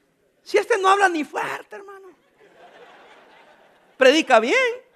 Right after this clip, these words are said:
Yo le dije, "No, no, no. Ese chamaco se fue porque estaba haciendo algo malo y Paul Bolívar correctamente, porque lo ama, le dijo algo."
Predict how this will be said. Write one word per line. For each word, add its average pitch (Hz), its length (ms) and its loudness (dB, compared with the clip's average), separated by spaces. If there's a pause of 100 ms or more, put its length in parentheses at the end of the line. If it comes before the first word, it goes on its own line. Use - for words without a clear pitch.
(840)
Yo 285 120 2
le 370 80 4
dije, 339 140 2
"No, 370 160 2
no, 349 120 0
no. 302 420 -4
Ese 359 280 -2
chamaco 320 420 -2
se 285 160 -4
fue 339 200 2
porque 262 500 -2
estaba 277 300 -4
haciendo 269 260 -6
algo 233 220 -2
malo 247 420 -2
y 214 200 -14
Paul 262 240 2
Bolívar 247 380 -4
correctamente, 220 920 -10
porque 190 300 -16
lo 175 200 -6
ama, 226 340 -4 (200)
le 180 140 -6
dijo 214 260 -6
algo." 175 260 -4